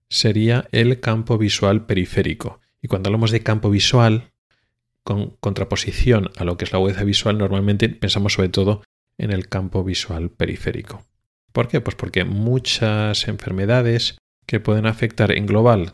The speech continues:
tanto a la agudeza visual como al campo visual,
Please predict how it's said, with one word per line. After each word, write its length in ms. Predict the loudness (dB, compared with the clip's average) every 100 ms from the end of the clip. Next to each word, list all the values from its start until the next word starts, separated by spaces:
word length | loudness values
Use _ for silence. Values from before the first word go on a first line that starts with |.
| -6
tanto 540 | -6 -4 -2 -2 -2 -6
a 120 | -4
la 280 | -2 -2 -4
agudeza 460 | -2 0 0 0
visual 520 | 0 0 0 0 -2 -10 _ _ _ -4
como 260 | -2 0
al 120 | -2
campo 280 | -4 -2 0
visual, 600 | 0 0 0 2 0 -4